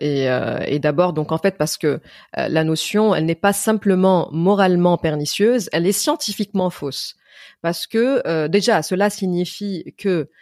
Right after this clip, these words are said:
le fait, euh, qu'une personne a une couleur de peau noire, donc, c'est associé d'une manière essentialiste, donc, à des traits qui lui permettent d'avoir d'abord des traits de personnalité, mais aussi des compétences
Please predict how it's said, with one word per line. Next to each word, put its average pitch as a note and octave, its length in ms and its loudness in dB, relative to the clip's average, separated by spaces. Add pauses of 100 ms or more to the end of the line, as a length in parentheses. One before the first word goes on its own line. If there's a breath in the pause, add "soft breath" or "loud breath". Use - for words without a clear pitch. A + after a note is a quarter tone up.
(200 soft breath)
le F3 140 2
fait, - 540 -2 (320)
euh, D3 240 -2
qu'une A#3+ 300 -4
personne F3 680 -2
a A#3+ 240 4
une E3 120 -4
couleur E3+ 360 0
de D3 100 -4
peau D3+ 340 -2
noire, F3+ 540 0 (340 loud breath)
donc, G#3+ 360 0 (100)
c'est - 280 -2
associé A#3+ 760 -4
d'une F3+ 180 0
manière F3+ 400 2
essentialiste, G3+ 840 -2
donc, F3 340 -6 (460 loud breath)
à A#3+ 320 2
des A3 180 0
traits A3+ 360 -4 (120)
qui G3+ 160 -4
lui G3+ 460 -2
permettent F3 600 -2 (520 loud breath)
d'avoir F3 520 2
d'abord E3+ 600 -4
des D#3 80 -2
traits - 340 -2
de F3 60 0
personnalité, D#3+ 880 0
mais G3 140 2
aussi A#3 480 0
des G3 160 2
compétences G3+ 760 0